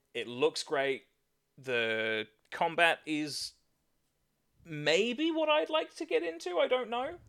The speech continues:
They added some more stuff in this one, which makes it a little bit more maybe combo friendly, which is up my alley.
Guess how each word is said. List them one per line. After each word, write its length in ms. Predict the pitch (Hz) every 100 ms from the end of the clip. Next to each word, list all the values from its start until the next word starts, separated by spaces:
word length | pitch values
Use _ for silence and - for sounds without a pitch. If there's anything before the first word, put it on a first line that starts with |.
| - -
They 100 | 202
added 240 | 247 240
some 120 | 233
more 140 | 208 208
stuff 240 | 214 208
in 80 | 185
this 160 | 180
one, 140 | 202 196
which 160 | 156
makes 180 | 185 156
it 60 | -
a 60 |
little 160 | 156 165
bit 100 | 165
more 160 | 151 151
maybe 220 | 147 139
combo 320 | - 165 170
friendly, 300 | 185 190 226
which 200 | 185 131
is 100 | 139
up 120 | 147
my 140 | 135 135
alley. 260 | 135 226